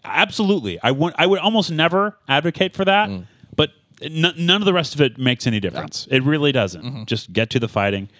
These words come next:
Speaker 1: You're good. Also watched, uh, another Elaine May movie. I know I talked about A New Leaf on our last Tower Club episode. I'm pretty sure I did,
Speaker 2: Mm-hmm.
Speaker 1: at least. Watch The Heartbreak Kid.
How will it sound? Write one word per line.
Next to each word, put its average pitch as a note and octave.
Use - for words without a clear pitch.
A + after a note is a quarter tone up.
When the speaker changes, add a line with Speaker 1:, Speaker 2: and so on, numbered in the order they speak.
Speaker 1:
You're G2+
good. G2+
Also G#3+
watched, G3+
uh, D#3
another E3
Elaine C#3+
May C#3+
movie. D3
I A#2
know C3
I C3
talked B2
about A#2+
A G2
New G#2+
Leaf A2+
on G2+
our G2
last G2+
Tower A2
Club A2
episode. A2+
I'm G2+
pretty C3
sure D3
I F#2+
did, A#2+
Speaker 2:
Mm-hmm. D3+
Speaker 1:
at F#3
least. G2
Watch D#3+
The D#3
Heartbreak F3
Kid. D3+